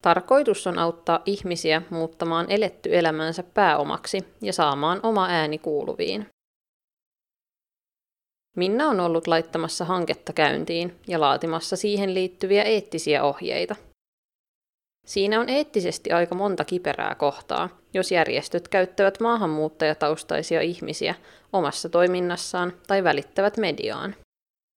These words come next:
Ihmiset on esimerkiksi valmennettava ottamaan vastaan sekin, että mediassa kohtelu voi olla aika hirveää, hän sanoo.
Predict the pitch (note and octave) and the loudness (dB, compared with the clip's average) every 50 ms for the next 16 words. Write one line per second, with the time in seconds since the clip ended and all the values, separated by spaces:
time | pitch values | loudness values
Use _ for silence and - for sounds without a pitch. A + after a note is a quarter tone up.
0 | _ _ _ _ _ _ _ - G#3 A3+ A3+ A#3 A3 F#3 F3+ F3+ - - F#3 F3+ | _ _ _ _ _ _ _ -2 0 0 2 2 0 0 0 -2 -2 -4 -2 -2
1 | F#3 F#3 G#3+ G3 F#3+ F#3 F#3 G3+ G3 - - G3+ G#3 A#3 B3+ A#3+ F#3 D#3 D3+ D3+ | -2 -2 -2 0 0 0 0 -2 -2 2 2 2 4 4 4 4 2 2 0 -2
2 | D3+ D3+ - _ - F3 E3+ E3 C3+ D#3+ D#3+ - - E3+ E3 E3 E3 E3 F3 F3 | -2 -4 -6 _ -2 2 2 2 2 2 -2 -2 -4 -2 -2 0 -2 0 0 -2
3 | F3+ - - - G#3 G3+ G3+ - G#3+ G3+ - - - D3+ E3 - - - - E3+ | -2 -4 -4 -4 -2 -2 -2 -2 -4 -4 -4 -6 -8 -8 -10 -12 -16 -14 -14 -12
4 | - - F#3+ F3 D#3+ D3+ C#3+ C#3 C3+ C#3+ - - - F#3 - G3+ G3 G3 - - | -8 -4 -2 0 0 2 2 2 0 0 0 -2 -4 -2 0 0 0 0 -2 -4
5 | G3 F#3+ F#3 F3+ F3+ F3 D#3+ D#3+ E3+ F3+ F#3+ - - G3+ G3 G3 A3+ G#3 G#3 - | 0 0 0 2 2 2 4 4 4 2 2 4 4 4 4 2 0 0 0 -2
6 | - - - - - - - - - - - _ _ _ _ _ _ - - D#3 | -2 -2 -4 -6 -6 -6 -6 -6 -6 -8 -10 _ _ _ _ _ _ -6 -4 -4
7 | C3+ - - D#3+ C#3+ C3+ C#3 D#3 F3+ | -2 -2 -4 -6 -8 -6 -6 -6 -6